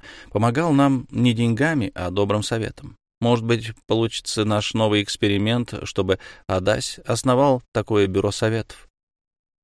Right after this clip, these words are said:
Одному посоветовал бы подать на кого-то или на себя самого в суд, второму подать заявление, третьему писать дневник или заключить пари на что-нибудь,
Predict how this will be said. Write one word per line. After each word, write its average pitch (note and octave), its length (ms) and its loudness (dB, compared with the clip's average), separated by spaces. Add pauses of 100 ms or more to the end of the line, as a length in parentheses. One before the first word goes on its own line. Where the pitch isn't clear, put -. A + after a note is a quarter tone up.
(200)
Одному G2+ 420 0
посоветовал G#2+ 680 0
бы G2 320 2 (140)
подать F2+ 640 -2
на F#2+ 180 -4
кого-то E2+ 640 -4
или E2 360 -6
на F#2+ 140 -4
себя F2 260 -4
самого E2 380 -6
в - 80 -14
суд, - 380 -10 (300)
второму D3 460 0
подать D3+ 420 0
заявление, B2+ 600 2
третьему G2+ 460 0
писать G#2+ 420 -2
дневник G#2 520 0
или G#2+ 420 0
заключить - 840 -8
пари E2+ 440 -4 (500)
на A#2+ 200 0
что-нибудь, B2+ 680 -4